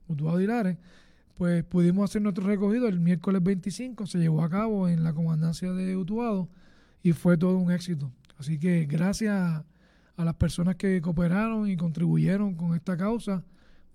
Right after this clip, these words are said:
eh, su esfuerzo y su sacrificio también se agradece porque, eh, como dije en el programa anterior, o en el último programa que tuvimos en el aire, pues mucha gente ignora la peligrosidad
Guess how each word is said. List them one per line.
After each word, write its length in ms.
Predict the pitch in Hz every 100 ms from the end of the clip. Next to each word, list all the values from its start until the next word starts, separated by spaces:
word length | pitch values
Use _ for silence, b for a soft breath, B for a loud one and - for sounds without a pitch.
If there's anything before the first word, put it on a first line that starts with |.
| 170
eh, 340 | 156 147 139
su 200 | 135 180
esfuerzo 640 | 165 - 196 233 - 196
y 60 | 190
su 100 | 175
sacrificio 580 | 160 160 165 202 214 214
también 320 | 180 165 160
se 100 | 196
agradece 460 | 190 190 196 208 208
porque, 520 | 180 151 175 160 147 b b b b b b -
eh, 200 | 170 160
como 240 | 180 175
dije 140 | 175 175
en 80 |
el 100 | 202
programa 320 | 175 202 202 202
anterior, 640 | 175 202 208 220 214 220 _ _
o 120 | - 170
en 80 |
el 40 | 165
último 260 | 147 185
programa 280 | 180 190 190
que 100 | 190
tuvimos 380 | 185 190 202 190
en 80 | 190
el 40 |
aire, 380 | 220 240 196 185 b b b b b b
pues 120 | 185 170
mucha 320 | 175 175 208
gente 240 | 220 190
ignora 520 | 190 180 180 220 226 208
la 140 | 185
peligrosidad 960 | - 180 175 170 165 175 160 175 190